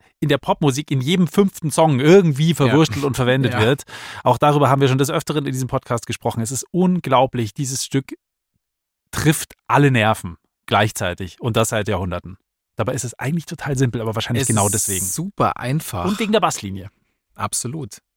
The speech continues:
Speaker 2: Es kann schon sein, dass diese spezielle Basslinie schon andere Komponisten vor Pachelbel benutzt haben, aber sie waren halt leider nicht so schlau oder in der Position,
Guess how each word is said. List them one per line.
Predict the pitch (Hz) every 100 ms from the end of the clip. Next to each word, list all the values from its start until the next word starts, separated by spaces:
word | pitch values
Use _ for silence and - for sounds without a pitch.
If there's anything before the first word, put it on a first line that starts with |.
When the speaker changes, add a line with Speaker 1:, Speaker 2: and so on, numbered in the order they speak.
| -
Speaker 2:
Es | 139 -
kann | - 208
schon | 202 170
sein, | 143 139 170
dass | 127 - -
diese | 131 131
spezielle | - 117 135 135
Basslinie | 113 170 - 131 131 127
schon | 117 131 -
andere | 151 180 117
Komponisten | 127 110 117 120 - 104
vor | - 165 185
Pachelbel | 127 107 110 107
benutzt | 104 123 170 -
haben, | 101 95
aber | 101 143 147 - - _ _ _ -
sie | - 104
waren | 120 135
halt | 123
leider | 107 117 120
nicht | 110 117
so | - 113
schlau | - 90 104 160 -
oder | 117 117 95 - _ 101
in | 127
der | 120
Position, | 107 123 120 110 - 120 147 226